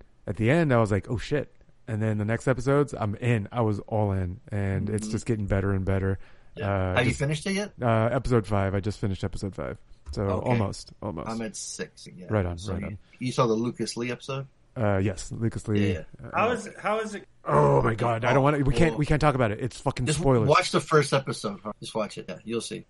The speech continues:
Speaker 2: Yeah.
Speaker 1: It's, it's, it's so cool. It is
Speaker 2: Yeah.
Speaker 1: so cool. Uh, <laughs> like I, I can't talk about it.
Speaker 2: You
Speaker 1: Like,
Speaker 2: really,
Speaker 1: I wanna,
Speaker 2: you can't talk.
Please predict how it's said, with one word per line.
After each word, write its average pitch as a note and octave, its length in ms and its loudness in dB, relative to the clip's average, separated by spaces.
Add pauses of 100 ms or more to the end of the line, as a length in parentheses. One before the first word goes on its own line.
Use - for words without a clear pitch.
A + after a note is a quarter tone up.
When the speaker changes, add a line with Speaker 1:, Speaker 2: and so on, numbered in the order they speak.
Speaker 2:
Yeah. C3+ 120 -10
Speaker 1:
It's, - 280 -2
it's, - 460 -4
it's B2+ 200 -2
so B2 160 4
cool. F#2+ 320 -2
It B2+ 140 0
is A2 320 -4
Speaker 2:
Yeah. - 140 -10
Speaker 1:
so D#3+ 240 6
cool. B2 500 0 (200)
Uh, G#2 480 0 (220)
<laughs> - 240 -18
like B2 500 2
I, C3 200 0
I B2+ 60 2
can't C#3+ 240 -4
talk C3+ 180 -2
about G#2 220 0
it. G2 140 -2
Speaker 2:
You - 80 -20 (100)
Speaker 1:
Like, - 160 0
Speaker 2:
really, D#3 100 6
Speaker 1:
I A#2 40 4
wanna, D#3 180 6
Speaker 2:
you - 80 -6
can't F3 200 -4
talk. - 200 -8